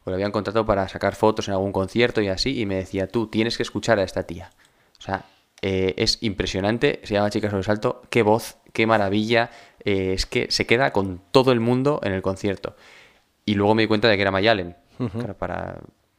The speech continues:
Speaker 1: para mí, y decía, "Ay, va, ay, va, va, ¿qué, qué está pasando?". Y luego apareció en O T y dije, "Ay, va, ay, va, ay, va, ¿qué está
Speaker 2: ¿Qué es,
Speaker 1: pasando?".
Speaker 2: qué es lo que te iba a decir? Que me acuerdo una vez, pues estaban, a veces los de O T ponían castings en YouTube
Speaker 1: Ujú.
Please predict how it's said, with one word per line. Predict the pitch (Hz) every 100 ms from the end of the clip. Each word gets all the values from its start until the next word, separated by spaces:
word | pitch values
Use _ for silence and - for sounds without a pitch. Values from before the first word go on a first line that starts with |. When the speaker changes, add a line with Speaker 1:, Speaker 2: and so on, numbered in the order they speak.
| _ -
Speaker 1:
para | 95 92
mí, | 98
y | 104 101
decía, | 92 - 98
"Ay, |
va, | 120
ay, | 104
va, | 98
va, | 92 -
¿qué, | 95
qué | 101
está | - 95
pasando?". | 92 87
Y | 87
luego | 104 101 113 -
apareció | 101 98 107
en | 95
O |
T | 92 104
y | 95
dije, | 87 90 85
"Ay, | 110
va, | 98
ay, | 101
va, | 92
ay, | 92
va, | 90
¿qué | 110
está | -
Speaker 2:
¿Qué | 117
es, | 110
Speaker 1:
pasando?". | - - _ -
Speaker 2:
qué | -
es | 113
lo | 143
que | 135
te | 131
iba | 131
a |
decir? | 113 - 131 120 -
Que | - 98 80
me | 78
acuerdo | 101 - 107
una | 113 110
vez, | 135 - - _ _ _ _ _ _
pues | 107 -
estaban, | - 107 113 107 104 - - - _
a | 107
veces | 104 120
los | 113 110
de | 117
O | 107
T | 120 131 165 156 131 _
ponían | 113 107 113 117 110 107 107 101 98
castings | 120 113 - 117 139 - - 165
en | 113 104 101
YouTube | 107 113 127 131 _ _ _ _ - - _
Speaker 1:
Ujú. | 110 117